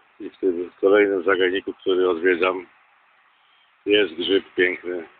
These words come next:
borowik szlachetny, Boletus edulis. I to tak,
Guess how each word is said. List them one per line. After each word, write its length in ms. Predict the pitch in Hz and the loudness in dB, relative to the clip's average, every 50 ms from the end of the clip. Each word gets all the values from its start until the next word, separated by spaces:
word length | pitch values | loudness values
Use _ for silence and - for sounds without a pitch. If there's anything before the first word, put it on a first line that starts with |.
| _ _ - | _ _ -12
borowik 560 | 104 92 101 104 104 104 107 104 98 98 - - | -2 0 2 2 4 2 2 0 -2 -4 -10 -12
szlachetny, 640 | - 101 87 - 92 87 - _ - 85 85 82 - _ _ _ | -12 -10 -6 -6 -6 -6 -6 _ -16 -16 -16 -16 -18 _ _ _
Boletus 600 | - - 92 90 92 98 101 - - 90 - - 92 | -12 -6 -4 -2 0 0 0 -2 -4 -12 -10 -8 -8
edulis. 420 | 82 76 85 82 78 80 80 - _ _ _ _ _ _ _ _ _ _ _ _ _ _ _ _ _ _ _ _ _ _ _ _ _ _ _ _ _ _ _ _ _ _ _ _ _ _ _ _ _ _ _ _ _ _ _ | -8 -6 -8 -10 -10 -10 -14 -18 _ _ _ _ _ _ _ _ _ _ _ _ _ _ _ _ _ _ _ _ _ _ _ _ _ _ _ _ _ _ _ _ _ _ _ _ _ _ _ _ _ _ _ _ _ _ _
I 40 | _ | _
to 120 | - 113 | -8 -6
tak, 180 | - 113 104 | -2 -2 -2